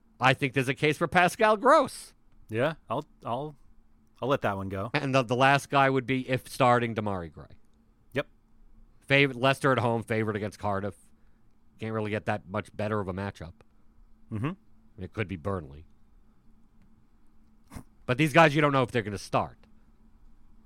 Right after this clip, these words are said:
Speaker 2: Yeah, but we'll know.
Speaker 1: Right. But, I mean, I, as far as what, like, it's possible that it's like Lessegnon's not in,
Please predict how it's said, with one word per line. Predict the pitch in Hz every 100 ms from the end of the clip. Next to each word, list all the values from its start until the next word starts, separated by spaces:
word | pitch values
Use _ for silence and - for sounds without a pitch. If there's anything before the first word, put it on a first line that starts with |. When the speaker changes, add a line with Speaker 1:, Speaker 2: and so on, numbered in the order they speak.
| -
Speaker 2:
Yeah, | 226
but | 98
we'll | 98
know. | 98 82 107 -
Speaker 1:
Right. | 113 98 71 - -
But, | 139
I | 151
mean, | 151
I, | 135
as | 143 135
far | - 139
as | 120
what, | 107 135 -
like, | 120 - _
it's | - 151
possible | 165 226 208 135 127 120
that | 123 117
it's | -
like | 120 92
Lessegnon's | 139 143 156 165 151
not | 156 165
in, | 170 196 262